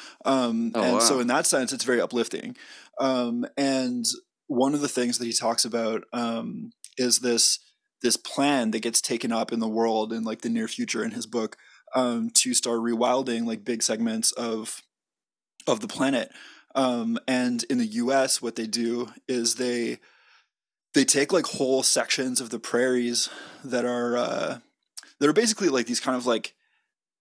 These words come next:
Speaker 1: like, ghost towns that, like, only kinda, like, old people live in, uh, because, like,
Speaker 2: Yeah.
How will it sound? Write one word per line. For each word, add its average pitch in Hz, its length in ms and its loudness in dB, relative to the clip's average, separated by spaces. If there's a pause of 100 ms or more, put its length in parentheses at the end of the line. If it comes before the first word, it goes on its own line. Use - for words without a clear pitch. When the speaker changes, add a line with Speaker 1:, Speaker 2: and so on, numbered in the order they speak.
(120)
Speaker 1:
like, 131 200 0
ghost 113 260 2
towns 139 360 2
that, 123 120 2
like, 117 180 0
only 117 280 0
kinda, 120 160 -4
like, 113 140 -4
old 107 160 0
people 117 240 -2
live 110 160 0
in, 131 320 -2
uh, 123 220 0
because, 113 400 -2
like, 107 180 0
Speaker 2:
Yeah. 87 120 -4